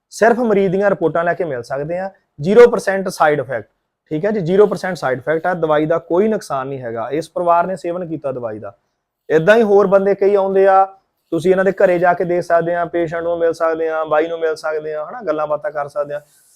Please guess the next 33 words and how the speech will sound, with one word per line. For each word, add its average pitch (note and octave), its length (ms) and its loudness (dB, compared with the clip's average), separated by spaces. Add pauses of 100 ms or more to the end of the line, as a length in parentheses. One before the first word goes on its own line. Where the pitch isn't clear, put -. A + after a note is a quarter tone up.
(180)
ਹਰ G3 280 8
ਰੋਜ਼ A#3+ 220 10
ਜਿਹੜੀਆਂ A#3+ 240 4
ਨਵ-, G#3+ 220 -2
ਨਵੀਆਂ G3 320 -2
ਤੋਂ G#3 100 -4
ਨਵੀਆਂ G#3 260 -2
ਵੀਡੀਓ G#3 220 2
ਪਾਉਣਾ F3 260 0
ਹੁੰਦਾ, E3+ 180 -4
ਉਹਦਾ B3 140 -2
ਮਕਸਦ F3+ 360 -2
ਕੀ F3 120 -10
ਹੁੰਦਾ? E3 160 -2
ਉਹਦਾ F#3 120 0
ਮਕਸਦ D#3 340 -8
ਆਹੀ D3 320 -2
ਹੁੰਦਾ G#2 280 -20 (540)
ਵੀ F#3 60 2
ਤੁਸੀਂ G3 220 2
ਪਰਿਵਾਰ C3+ 400 0
ਨੂੰ D3+ 140 -6
ਮਿਲੋ, G3 280 -2 (580)
ਤੁਹਾਨੂੰ F#3+ 200 2
ਥੋੜ੍ਹਾ F#3+ 240 2
ਸਕੂਨ D3+ 340 -6
ਮਿਲੂਗਾ। G#2+ 360 -10 (400)
ਦਿਨ E3 300 0
ਚਾਹੀਦੇ A3 320 2
ਸਿਰਫ G#3 220 -4
ਵੀਹ F#3+ 220 -2
ਤੋਂ E3 120 -2
ਪੱਚੀ, A2 320 -10